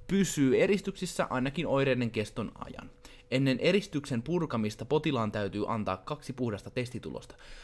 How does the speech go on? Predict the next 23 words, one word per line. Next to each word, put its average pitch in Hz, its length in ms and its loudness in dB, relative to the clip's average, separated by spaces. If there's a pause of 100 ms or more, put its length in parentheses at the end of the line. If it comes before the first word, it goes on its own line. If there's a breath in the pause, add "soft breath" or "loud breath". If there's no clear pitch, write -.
(160 loud breath)
Okei, 180 360 6
se 175 120 6
on 190 100 10
hyvä. 139 200 8
Nämä 127 160 6
on 160 80 4
selkeästi 170 460 4
ottanut 143 380 4
tällaisen 120 300 6 (120)
kunnon, 135 800 4 (320)
siis 117 240 -8
menetelmän, 104 640 2
että 101 220 -8
nämä 95 220 -2
ei 98 80 0
ihan 101 200 -4
vaan 95 180 0
päästä 107 400 -2
tätä 95 220 -6
leviämään. 92 520 -4
Se - 160 -4
on 117 220 0
hyvä, 156 280 6